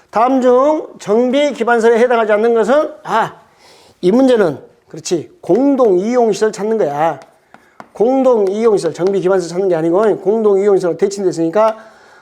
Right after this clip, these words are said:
놀마공, 놀이터, 마을회관, 공동 전-, 뭐야, 이거? 다 오 번이네. 놀마공, 판탁탁, 어린이집, 경로당, 화장실, 수도 했던 거. 놀이터, 마을회관, 공동 작업장.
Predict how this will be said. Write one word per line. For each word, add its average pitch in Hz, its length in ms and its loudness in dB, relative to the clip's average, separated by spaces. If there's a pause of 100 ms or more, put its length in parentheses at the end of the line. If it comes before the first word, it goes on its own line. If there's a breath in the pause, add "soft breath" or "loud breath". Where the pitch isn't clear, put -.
(200 loud breath)
놀마공, 214 1600 -2 (180)
놀이터, 220 840 -2
마을회관, 196 720 0
공동 240 420 0
전-, 233 280 -2
뭐야, 233 140 2
이거? 156 160 0
다 160 120 -10
오 202 160 -4
번이네. 202 420 -4 (1200 soft breath)
놀마공, 277 880 2
판탁탁, 269 880 -4
어린이집, 240 800 0
경로당, 220 800 0
화장실, 190 680 -4
수도 202 600 -2
했던 196 180 -4
거. 160 160 -4
놀이터, 175 440 -2
마을회관, 185 440 0
공동 202 420 -2
작업장. 156 400 -10